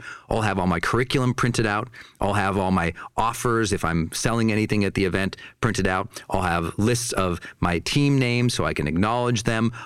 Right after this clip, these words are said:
I'll have just simple things like lacrosse balls. I can take my shoes off and roll my feet out. I'll have, uh, you know,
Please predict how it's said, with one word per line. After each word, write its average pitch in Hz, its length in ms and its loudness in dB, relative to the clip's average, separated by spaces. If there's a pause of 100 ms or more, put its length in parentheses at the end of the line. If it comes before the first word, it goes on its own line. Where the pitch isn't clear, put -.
(120)
I'll 104 160 0
have 104 480 0
just - 180 -2
simple 180 280 2
things 90 280 2
like 90 200 0 (160)
lacrosse 139 320 0
balls. 92 220 0
I 80 40 0
can 82 120 0
take 113 140 0
my 107 80 2
shoes 120 280 2
off 92 180 -2
and 82 160 2
roll 107 160 2
my 104 160 2
feet 135 220 0
out. 82 260 0
I'll 85 200 -2
have, 92 420 0 (260)
uh, 95 140 2
you 107 160 2
know, 90 120 0